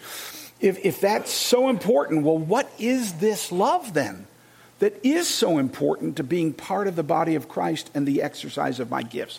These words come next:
How does that work? And so the first thing he does is he takes us to the anatomy of love. And as I've mentioned already,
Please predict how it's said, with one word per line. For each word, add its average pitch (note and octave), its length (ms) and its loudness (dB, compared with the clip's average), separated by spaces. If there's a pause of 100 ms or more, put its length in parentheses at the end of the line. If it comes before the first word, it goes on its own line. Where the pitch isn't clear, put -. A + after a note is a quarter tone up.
(300)
How - 300 -6
does F3 200 -12
that - 200 -6 (280)
work? C4+ 380 0 (1160)
And A#2 80 -8
so D#3+ 80 0
the C#3 80 0
first A3 260 0
thing E3 140 2
he C#3 80 4
does C3+ 320 2
is C3 120 -6
he B2 100 -4
takes - 360 -4
us B2 140 -8
to B2+ 320 -2 (300)
the C#3 120 2
anatomy A2 540 -2
of F#2+ 140 -16
love. - 360 -18 (720)
And B2+ 80 -4
as C3+ 120 0
I've C3 140 0
mentioned F3+ 400 0
already, D#3 580 2